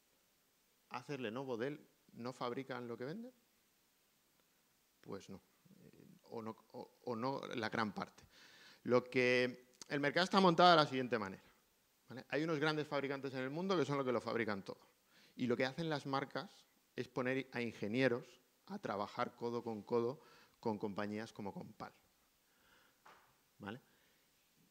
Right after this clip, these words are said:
Eh, no voy a abrir este enlace, pero bueno, podéis verlo en la página web de Compal, el, en el primer banner, bueno, aquí no se ve porque está un poco oscuro, sale un vídeo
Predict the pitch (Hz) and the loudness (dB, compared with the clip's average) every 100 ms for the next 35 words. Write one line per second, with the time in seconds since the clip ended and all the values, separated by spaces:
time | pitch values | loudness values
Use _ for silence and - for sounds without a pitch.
0 | _ - 139 127 127 123 123 143 160 147 | _ -2 4 6 8 8 6 4 4 6
1 | 139 143 127 151 - 190 - - - 117 | 4 4 4 4 2 -8 -10 -14 -6 -2
2 | 120 107 113 127 117 139 151 139 107 120 | -2 -2 -2 0 0 0 2 0 0 -2
3 | - 139 139 131 127 110 123 147 160 165 | -2 0 2 2 0 -2 0 0 0 -14
4 | _ _ 113 113 113 113 113 110 - 113 | _ _ -8 -4 0 0 2 0 0 -2
5 | 110 110 117 135 131 139 143 - 120 95 | -2 -2 -2 0 2 0 -2 -6 -10 -8
6 | 123 123 120 131 214 123 113 110 101 147 | -10 -2 0 0 -2 0 4 4 2 -2
7 | 147 175 - - - 143 135 147 143 147 | -6 -8 -18 -20 -4 0 2 2 2 2
8 | 135 160 | 2 0